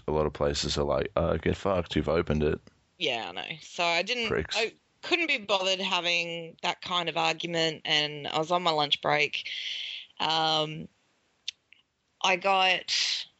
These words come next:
Speaker 2: fifty percent back of what I paid for it.
Speaker 1: Yeah, that's rough.
Speaker 2: Yeah,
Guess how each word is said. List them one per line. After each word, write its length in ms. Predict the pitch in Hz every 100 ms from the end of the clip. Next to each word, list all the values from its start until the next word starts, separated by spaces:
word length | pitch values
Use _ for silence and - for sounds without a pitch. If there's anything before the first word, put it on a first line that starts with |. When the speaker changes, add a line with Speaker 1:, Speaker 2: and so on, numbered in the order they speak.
| _ _ _ _ _ _ _ _ _ _
Speaker 2:
fifty 540 | - - 240 220 - 226
percent 880 | - 214 - 202 170 160 - - - -
back 380 | 160 156 - -
of 180 | - 156
what 160 | 156 147
I 100 | 143
paid 380 | - 156 147 147
for 320 | - 139 135
it. 160 | 101 - _ _ _ _ _ _ _ _ _ _ _
Speaker 1:
Yeah, 80 | 69
that's 260 | 53 50 -
rough. 400 | - - - - - _ _ - - - - _ _ _ _
Speaker 2:
Yeah, 600 | 92 101 64 50 50 50